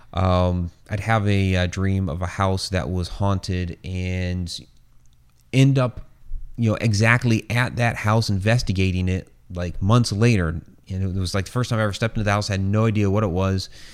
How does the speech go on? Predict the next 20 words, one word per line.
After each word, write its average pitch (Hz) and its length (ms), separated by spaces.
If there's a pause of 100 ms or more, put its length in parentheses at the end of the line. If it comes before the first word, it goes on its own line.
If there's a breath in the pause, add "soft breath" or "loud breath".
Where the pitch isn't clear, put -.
(680 loud breath)
until 107 200
I 101 60
walk 104 300
in. 123 100
It's 98 160
like, 92 200
"Wow, 95 420
this 92 300
looks 104 220
very 90 340
familiar." 92 640
And 87 300
I'm 85 120
walking 85 300
through 78 160
the 78 100
upstairs. 113 680
It - 80
has 85 240
the 85 180